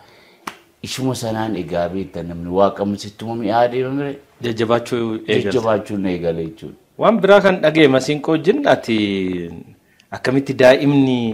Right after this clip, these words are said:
Speaker 2: umrii kanatti Masiinqoo baatti jedhanii faa sirkaa fuudhanii
Speaker 1: Eh.
Speaker 2: akka fannisan dhaga'eera.
Speaker 1: Eh, fannisuu keessa ba'aniyyuu narra caccabsaa turan.
Speaker 2: Masiinqoo?
Speaker 1: Eh.
Speaker 2: Oh.
Speaker 1: Eh, jechuun, eh, amma yeroo magaalaa dhaquun taphadhu ture.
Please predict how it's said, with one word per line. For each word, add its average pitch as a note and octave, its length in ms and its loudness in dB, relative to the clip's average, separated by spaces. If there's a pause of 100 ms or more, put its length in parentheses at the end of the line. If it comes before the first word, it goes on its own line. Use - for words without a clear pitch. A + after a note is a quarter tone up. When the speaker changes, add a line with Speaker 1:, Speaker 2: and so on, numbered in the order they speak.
(160)
Speaker 2:
umrii C3+ 340 2
kanatti C3+ 360 0
Masiinqoo A#2+ 480 -2
baatti A#2 300 -2
jedhanii G#2 340 -6
faa D3 140 -6
sirkaa B2+ 320 -4
fuudhanii A2 460 -4
Speaker 1:
Eh. F2 240 -6 (120)
Speaker 2:
akka - 220 -6
fannisan C3 460 -2
dhaga'eera. F2+ 400 -10 (600)
Speaker 1:
Eh, G2 140 -4
fannisuu C3+ 520 -2
keessa C3 360 -2
ba'aniyyuu B2+ 840 0 (320)
narra G#2 280 0
caccabsaa F2 640 -10
turan. D2+ 240 -18 (320)
Speaker 2:
Masiinqoo? A2+ 500 -10 (100)
Speaker 1:
Eh. F2 320 -6 (240)
Speaker 2:
Oh. G2 240 -14 (480)
Speaker 1:
Eh, E2 220 -6
jechuun, G#2+ 400 -6
eh, E2 540 -10 (680)
amma F2 340 -10
yeroo F2+ 300 -8
magaalaa E2 560 -10
dhaquun G#2+ 340 -14
taphadhu D2+ 420 -12
ture. D2 260 -18